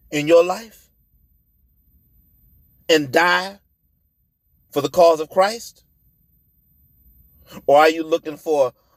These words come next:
a quick exit so you can have your cake and eat it too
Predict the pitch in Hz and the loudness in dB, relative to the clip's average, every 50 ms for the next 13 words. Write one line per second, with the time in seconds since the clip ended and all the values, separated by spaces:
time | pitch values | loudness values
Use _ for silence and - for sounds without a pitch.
0 | _ _ - 127 - - 170 170 160 - 151 151 160 147 139 147 131 - 139 139 | _ _ -6 -6 -6 -4 -6 -6 -4 -4 -2 -2 -2 -4 -6 -12 -14 -12 -12 -12
1 | 143 139 147 135 127 139 151 147 151 143 127 135 135 131 - - 156 143 - 143 | -12 -12 -12 -12 -8 -2 0 0 0 0 -2 -6 -8 -6 -4 -6 -6 -6 -6 -10
2 | 131 - 147 143 135 131 - - - - 175 143 110 95 | -12 -10 -10 -8 -8 -10 -10 -12 -14 -14 -12 -12 -14 -16